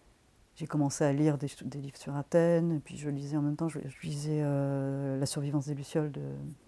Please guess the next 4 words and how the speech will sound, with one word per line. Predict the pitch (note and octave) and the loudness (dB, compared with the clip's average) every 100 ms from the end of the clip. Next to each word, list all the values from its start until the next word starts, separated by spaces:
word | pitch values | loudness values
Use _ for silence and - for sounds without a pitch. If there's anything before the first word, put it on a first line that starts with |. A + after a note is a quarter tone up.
| - - - _ - | -20 -20 -20 _ -8
Didier | C#3+ | -4
Huberman. | D3 C#3 C#3+ F3 F3 _ _ _ _ _ _ _ _ _ - _ | -2 -2 -2 -4 -6 _ _ _ _ _ _ _ _ _ -20 _
Et, | D#3+ D#3+ | 0 2
euh, | D3+ C#3+ C#3 C#3 | 2 0 0 -2